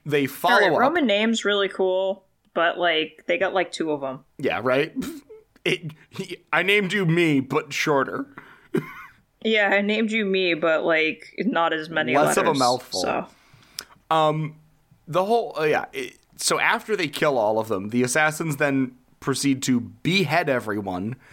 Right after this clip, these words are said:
Speaker 1: stick their heads on pikes, and just hand the pikes to Roman cavalrymen so that they can parade them around.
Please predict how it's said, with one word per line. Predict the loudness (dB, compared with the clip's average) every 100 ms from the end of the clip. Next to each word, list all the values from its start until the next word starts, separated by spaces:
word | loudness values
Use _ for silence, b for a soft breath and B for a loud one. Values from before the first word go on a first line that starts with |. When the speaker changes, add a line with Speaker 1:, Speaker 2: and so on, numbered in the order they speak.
| B B B B _
Speaker 1:
stick | -2 0 -2 0
their | 0 2
heads | 0 0 0
on | 0
pikes, | 0 -2 -2 -4 -10 -14 _ -2
and | 0
just | 0 -2
hand | -4 -2 0 0 -4
the | -4
pikes | 0 0 0 -4
to | 0
Roman | 0 0 -2
cavalrymen | -2 0 0 2 2 2 2 2 0 -2
so | -2
that | 0 0
they | 0
can | -2
parade | -2 0 2 0
them | -2
around. | -2 -2 -4 -6